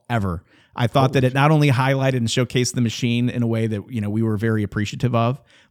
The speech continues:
Speaker 1: but then to see the faces behind the game, discuss the game and their roles and the way in which you created that, um, was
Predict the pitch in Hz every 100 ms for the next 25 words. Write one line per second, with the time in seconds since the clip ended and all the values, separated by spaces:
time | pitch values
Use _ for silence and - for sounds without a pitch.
0 | - 131 - 135 127 131 110 - 143 151
1 | 156 156 - 160 131 117 - 135 139 143
2 | 123 117 113 123 123 120 113 104 107 113
3 | 113 104 98 95 110 - - 120 - 117
4 | 110 110 107 104 98 104 113 107 95 -
5 | - 113 110 117 120 110 110 - 110 101
6 | - - 120 113 113 101 98 87 - _
7 | _ _ - 101 95 90 90 - 120